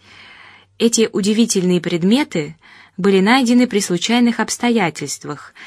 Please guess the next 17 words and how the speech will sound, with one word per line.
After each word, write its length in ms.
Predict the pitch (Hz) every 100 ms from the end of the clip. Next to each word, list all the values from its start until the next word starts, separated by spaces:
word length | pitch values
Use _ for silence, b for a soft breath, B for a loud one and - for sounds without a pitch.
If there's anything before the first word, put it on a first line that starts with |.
| B
в 120 | -
тысяча 400 | - 196 - 185
девятьсот 480 | 170 170 165 180 160
двадцать 400 | 151 151 - 156
четвёртом 580 | - - 160 143 147 147
году 460 | 151 156 240 302 b b b b b
в 120 | 160
урочище 720 | 175 240 269 262 240 - 262 247 B -
Долгите-Лозя 1160 | 180 180 196 240 - 240 226 175 147 139 131 - B B -
к 60 |
северо-востоку 960 | - 214 175 160 160 - - 285 285 262 B B
от 140 | 165 180
села 400 | - 196 170 151
Вылчетрин 760 | 190 254 - 240 233 240 233 B B
в 140 | -
Плевенском 720 | - 196 180 190 190 - 202 -
округе. 580 | 180 156 147 139 -